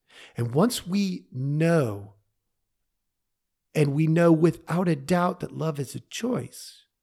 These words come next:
then the, the questions of what to do become very simple. From a clinical stance, incredibly simple. What we have to do is just ask ourselves,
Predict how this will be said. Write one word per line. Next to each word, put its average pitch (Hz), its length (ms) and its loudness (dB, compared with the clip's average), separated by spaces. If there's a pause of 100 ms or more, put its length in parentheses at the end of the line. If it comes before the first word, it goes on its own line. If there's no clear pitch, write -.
(1400)
then 185 200 2
the, - 280 -2
the 156 100 -2
questions 180 640 -4 (320)
of 139 140 -4
what 156 180 0
to 131 80 -8
do 127 360 -6
become 139 400 -6
very 117 520 -4
simple. 110 480 -10 (440)
From 131 220 -6
a 117 40 -8
clinical 165 420 -6
stance, 196 560 -8 (1400)
incredibly 165 840 0
simple. - 420 -14 (1200)
What 139 140 -6
we 151 120 0
have 165 240 -2
to - 80 -20
do 180 320 0
is 117 100 -10
just - 240 -10
ask 139 320 -10
ourselves, 127 840 -4